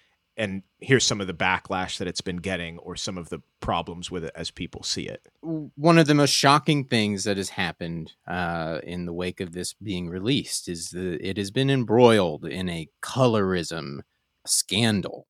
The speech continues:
Speaker 2: It's completely taken the focus of their press junkets. People are saying that the, the, the film, which is set in Washington Heights, who, which has a population of, that's nearing of, you know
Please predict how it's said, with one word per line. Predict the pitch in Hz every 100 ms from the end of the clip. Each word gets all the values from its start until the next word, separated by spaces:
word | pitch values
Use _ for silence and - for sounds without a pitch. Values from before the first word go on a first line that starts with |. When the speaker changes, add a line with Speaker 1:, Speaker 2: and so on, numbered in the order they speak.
| _ _ _
Speaker 2:
It's | 120 - -
completely | 131 - 156 147 123 131
taken | 127 110 98
the | 95
focus | - 92 90 -
of | 85
their | 87
press | 85 92 90 -
junkets. | 85 80 - 57 - - - _ - - _
People | 131 127 127
are | 127
saying | - 120 117 117 117
that | 110 98 -
the, | 95 101 95 92 92 - - - _
the, | 67 - -
the |
film, | - 151 151 143
which | 131
is | 120
set | - 131
in | 123
Washington | 120 113 123 - 107
Heights, | - 110 107 - -
who, | 110 104 104
which | 98 95
has | 107
a | 98
population | - 104 185 190 92 - 95
of, | 92 87
that's | 90 -
nearing | 98 104 101 98 92
of, | 85 82
you | 92
know | 90 98